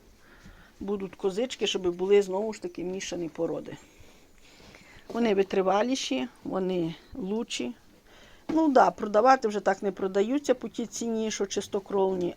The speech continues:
але по молоці, по козенятах вони тоді йдуть багато краще.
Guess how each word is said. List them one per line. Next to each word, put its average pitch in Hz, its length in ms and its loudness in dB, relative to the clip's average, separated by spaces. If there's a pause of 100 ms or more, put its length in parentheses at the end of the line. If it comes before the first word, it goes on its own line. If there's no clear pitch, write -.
але 175 560 2 (720)
по 247 140 2
молоці, 226 760 0 (100)
по 208 120 2
козенятах 202 1120 -4 (840)
вони 196 360 0
тоді 185 380 -6
йдуть 202 420 -6 (640)
багато 175 360 0
краще. 160 440 -10